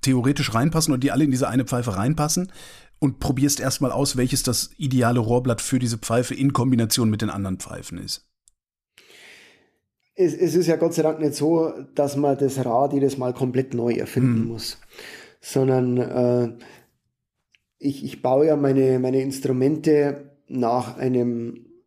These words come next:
Speaker 2: gewissen Vorbild, nach einem Schema, nach eben mei-, meinem Modell. Und da weiß ich, in diesem Modell funktioniert diese Art, dieser Typ von Rohrblatt. Da habe ich natürlich immer etliche auf Vorrat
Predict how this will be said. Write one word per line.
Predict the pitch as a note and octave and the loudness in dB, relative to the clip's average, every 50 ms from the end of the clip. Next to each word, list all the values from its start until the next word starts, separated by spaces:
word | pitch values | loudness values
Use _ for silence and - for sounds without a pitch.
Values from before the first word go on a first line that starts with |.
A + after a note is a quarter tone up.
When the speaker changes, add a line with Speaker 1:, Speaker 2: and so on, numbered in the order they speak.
| _ _ _ _ - | _ _ _ _ -16
Speaker 2:
gewissen | C3+ - C#3+ C3 C3 C#3+ C3+ - B2+ A#2+ A2+ | -6 -2 -2 0 0 0 -2 -2 -4 -6 -6
Vorbild, | - - D#3 F3 E3+ G#3 G#3 G#3+ G#3 - | -4 -2 -2 0 2 2 0 0 0 -2
nach | C3+ B2 | -2 -2
einem | A#2 A#2 A#2+ B2+ B2+ B2 | -2 -2 -4 -6 -6 -8
Schema, | B2 - C#3+ F3 - - - A3 A3 G3+ | -6 -4 -4 -4 -2 0 0 2 0 0
nach | F3+ - B2+ A#2+ - - - D#3 F3 F#3 _ _ _ - - - - | -2 -4 -6 -8 -10 -12 -16 -20 -20 -20 _ _ _ -20 -20 -16 -12
eben | - - - - B2 A#2+ A#2+ | -10 -10 -8 -8 -8 -8 -6
mei-, | B2 B2+ C3 - | -4 -2 -2 -2
meinem | - C#3 B2 B2 B2+ C3+ C#3 C3+ B2+ B2+ | -2 -4 -2 0 0 0 0 0 0 -2
Modell. | A#2+ A#2+ A#2+ A#2+ - - B2+ E3+ G3 A3 A3 G#3+ - - - - - - - - - - - _ _ | -4 -6 -6 -6 -2 0 2 2 2 0 -2 -6 -10 -18 -18 -20 -20 -20 -20 -20 -20 -20 -20 _ _
Und | - - D3 D3 D3 D3+ D3+ D3+ C#3+ - - - - - | -8 -2 2 2 2 2 2 0 -4 -6 -10 -10 -4 -2
da | C3+ B2 B2 | 0 2 2
weiß | C3 C#3+ C#3+ C#3 | 2 2 2 0
ich, | E3 D3+ - - - - - - - | -2 -4 -6 -8 -12 -14 -10 -4 0
in | F3 F3 E3+ | 0 0 2
diesem | E3 E3+ E3 D3 D#3+ D#3 | 2 0 0 2 2 2
Modell | D3 C#3 - C#3 C3+ C#3+ D#3 E3 E3 D#3 C#3+ | 0 0 2 2 2 4 4 2 0 -2 -6
funktioniert | - - - D3 D3+ D3+ D3+ - - C#3+ C3+ C3+ C#3+ D#3 D#3 D#3 - - - - | -10 -8 -4 -2 -2 -2 -4 -4 -4 -2 0 2 2 2 2 0 -2 -8 -10 -6
diese | D3 D#3 C#3+ D3 D3 C#3+ C#3 C#3 C3+ C3 C3 - - | -4 -2 0 2 2 4 4 4 2 2 0 -4 -6
Art, | - - A#2+ B2+ C#3 C#3 - - - | -4 -2 0 0 0 -2 -6 -10 -10
dieser | C#3 B2 B2+ B2+ C3 | -6 -6 -6 -6 -6
Typ | - - C#3+ C#3 | -4 -6 -6 -6
von | - - C3 B2 A#2 | -4 -2 -2 -2 -2
Rohrblatt. | A#2 A#2+ A#2 A#2 - - - - - - - - _ - - - - - - - - - - - - - - _ - | -4 -6 -6 -6 -6 -8 -10 -10 -12 -16 -20 -20 _ -20 -20 -20 -20 -20 -20 -20 -20 -20 -20 -20 -20 -20 -20 _ -10
Da | - B2 | -8 -6
habe | B2+ C3 | -4 -2
ich | B2+ A2+ | -2 -2
natürlich | A#2+ A#2+ - B2+ B2+ B2 A2+ A#2+ | -2 -2 0 0 0 0 0 -2
immer | B2+ B2 B2 B2 A2+ | 0 0 0 0 0
etliche | - - - B2 A#2 A#2 - - | -2 -2 -2 -2 0 0 0 -2
auf | - - | -2 -4
Vorrat | - - C#3+ E3+ F3 F3 F3 F3+ F3 - - - | -4 0 2 2 4 2 2 0 -2 -4 -8 -16